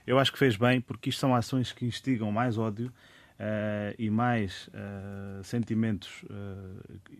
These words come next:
portanto, sentimentos horrorosos para com as pessoas.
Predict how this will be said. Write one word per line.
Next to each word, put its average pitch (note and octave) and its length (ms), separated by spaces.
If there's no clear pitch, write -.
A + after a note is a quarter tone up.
portanto, G2+ 160
sentimentos A2 600
horrorosos A#2 500
para G#2+ 180
com G2+ 100
as A2 80
pessoas. B2 380